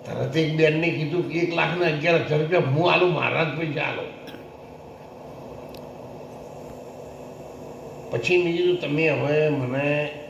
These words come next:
જમીનવાળા સાથે વાત કરાવો." એટલે જમીનવાળા હંગાથી વાત કરે એટલે હવે એ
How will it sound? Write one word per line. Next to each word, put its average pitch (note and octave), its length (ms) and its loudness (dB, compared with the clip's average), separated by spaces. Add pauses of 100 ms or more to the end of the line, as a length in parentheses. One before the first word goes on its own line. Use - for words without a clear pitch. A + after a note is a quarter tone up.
(880)
જમીનવાળા D#3 600 4
સાથે D3 220 0
વાત C3+ 340 0
કરાવો." - 460 -6 (1400)
એટલે A2 240 -6
જમીનવાળા D3 440 6
હંગાથી C3+ 480 -2
વાત C3 320 2
કરે D#3 240 6
એટલે C#3 240 0
હવે C3 240 2
એ D3+ 580 4